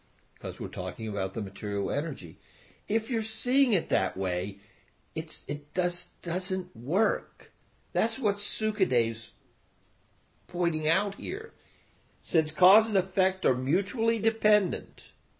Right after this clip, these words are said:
everything that has a beginning and an end, it's insubstantial.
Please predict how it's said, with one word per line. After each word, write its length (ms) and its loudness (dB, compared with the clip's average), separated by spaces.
everything 760 8
that 140 4
has 320 4
a 40 2
beginning 680 4
and 180 2
an 120 2
end, 680 -2
it's 200 -10
insubstantial. 880 -2